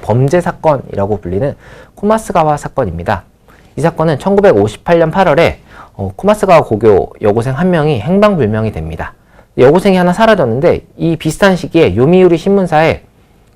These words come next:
그 전화가 계속 걸려옵니다. 여덟 번 전화를 걸어서 "내가 여학생을 살해했다.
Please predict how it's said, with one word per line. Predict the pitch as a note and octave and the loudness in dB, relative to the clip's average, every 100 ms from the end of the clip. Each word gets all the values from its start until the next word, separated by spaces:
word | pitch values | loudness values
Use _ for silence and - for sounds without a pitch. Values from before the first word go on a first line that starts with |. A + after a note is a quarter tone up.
| _ | _
그 | - | -10
전화가 | - C3+ F3 E3 | -2 0 2 0
계속 | C#3 D3+ F3+ | 0 0 0
걸려옵니다. | G#2 A#2+ F#2+ E2 F2 - | 2 2 0 -4 -8 -4
여덟 | G#2+ D3+ | 0 0
번 | D#3 C#3+ | 0 -2
전화를 | A#2+ A2 A2+ | -2 -2 -2
걸어서 | G2 F2 G#2 A#2+ - - _ | -2 -4 -4 -6 -8 -20 _
"내가 | G2 G#2 C#3+ F3 - _ _ | 0 2 4 2 -2 _ _
여학생을 | G#2+ B2 - B2+ C3 | 0 0 0 -2 -2
살해했다. | C#3 - A3+ F#3+ - C3 - | -4 -2 0 0 -2 -4 -4